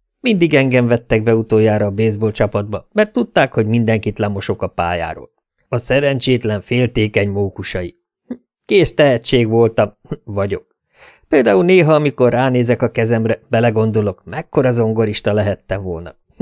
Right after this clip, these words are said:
Ehelyett mit tett a kezem? A tökömet vakarta, csekket írt alá, cipőfűzőt kötött, W C-t húzott le, stb.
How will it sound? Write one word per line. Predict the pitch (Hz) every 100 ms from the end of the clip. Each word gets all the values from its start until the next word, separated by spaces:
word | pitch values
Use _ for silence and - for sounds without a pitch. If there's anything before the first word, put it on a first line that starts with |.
| -
Ehelyett | - 143 143 131 127
mit | 123 123
tett | 135 -
a | 113
kezem? | 98 104 110 92 _ _ _ -
A | 170
tökömet | - - 110 104 -
vakarta, | 101 - 98 85 - - -
csekket | 170 160 - -
írt | 135 120 123
alá, | 107 98 -
cipőfűzőt | - 143 - 131 120 117 104 104 -
kötött, | 104 - - _ -
W | 123
C-t | 120 120 110
húzott | - 107 104 101
le, | 98 90 _ _
stb. | - 98 - 95 90